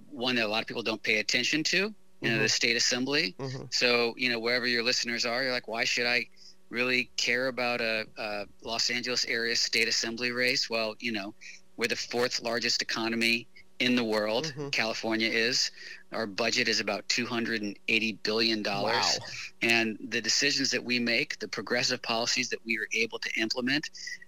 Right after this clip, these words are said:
Speaker 1: have an effect on how we implement those in the rest of the country and have a, an effect on our, us globally as well, especially when we're talking about the,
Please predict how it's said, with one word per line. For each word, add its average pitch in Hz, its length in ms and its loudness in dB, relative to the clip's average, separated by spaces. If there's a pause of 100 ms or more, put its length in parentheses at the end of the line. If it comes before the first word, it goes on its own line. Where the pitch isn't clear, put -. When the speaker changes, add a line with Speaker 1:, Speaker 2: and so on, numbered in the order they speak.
(100)
Speaker 1:
have 120 300 2
an 123 80 0
effect 117 440 -2
on 110 280 -2
how 110 300 0
we 110 320 0 (260)
implement 113 480 -2
those 110 300 2
in 117 140 -4
the 107 100 0
rest 101 260 -2
of 95 60 -8
the 98 60 -6
country 104 540 -2
and 104 140 2
have 104 200 2
a, 101 200 2
an 113 60 2
effect 101 360 -2
on 101 260 -2 (100)
our, 110 160 -4 (100)
us 107 180 0
globally 110 520 0 (260)
as 107 160 0
well, 104 320 0 (300)
especially 135 340 2
when 113 140 0
we're 98 80 -2
talking 101 340 -2
about 92 240 -4
the, 98 140 -2